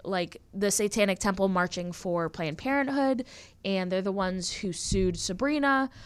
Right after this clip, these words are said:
<laughs> um, because of their repre-, their representation of Baphomet that they created. Um,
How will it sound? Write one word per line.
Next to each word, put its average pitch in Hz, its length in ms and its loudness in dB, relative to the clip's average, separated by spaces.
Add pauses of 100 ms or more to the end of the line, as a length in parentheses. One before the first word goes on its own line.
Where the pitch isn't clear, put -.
(160)
<laughs> 311 300 12
um, 233 400 6 (420)
because 208 460 2
of 185 480 2
their 180 360 2
repre-, 180 440 -2
their 180 260 2
representation 175 640 -4
of 165 140 -6
Baphomet 160 480 -6
that 151 160 -4
they 151 120 -2
created. - 480 -10 (440)
Um, 226 340 4